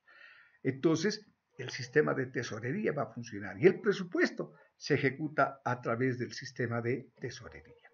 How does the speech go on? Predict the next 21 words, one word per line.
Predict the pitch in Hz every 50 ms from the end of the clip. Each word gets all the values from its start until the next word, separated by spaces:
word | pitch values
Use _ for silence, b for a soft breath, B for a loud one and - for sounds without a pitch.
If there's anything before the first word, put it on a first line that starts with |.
| _ _ _ _ _ _ _ B B B B B B B B B B B B
Y | 196
este | 277 277 - 269 233
sistema | 247 247 - - 180 170 175 151 - - - _ _ _
tiene | - 202 196 190 190 - - _ _
dos | - 277 233 202 226 190 143
subsistemas, | - - 135 120 - - - - - - - - - - - _ _ _ _ _ _
el | - 127 120
sistema | 117 - 120 - - 139 135 131 131 120 117
de | 117 120
administración | 113 113 117 117 113 117 113 - - - 101 - - 156 165 214 202 160
de | 127 131
estos | 117 - - 107 110 107
recursos | 117 - - - 120 123 123 - 240 233 - -
y | - 113
el | 120 117
sistema | - 117 - - - 135 120 117 117
de | 117 120
recaudación. | 107 107 110 - - 85 82 80 85 87 - - - - - _ B B B B B B B B B -
Eh, | - - - - - - - - - _ _ _ _ _ _ _ _ -
en | 185 180
orden, | 185 151 113 - - 117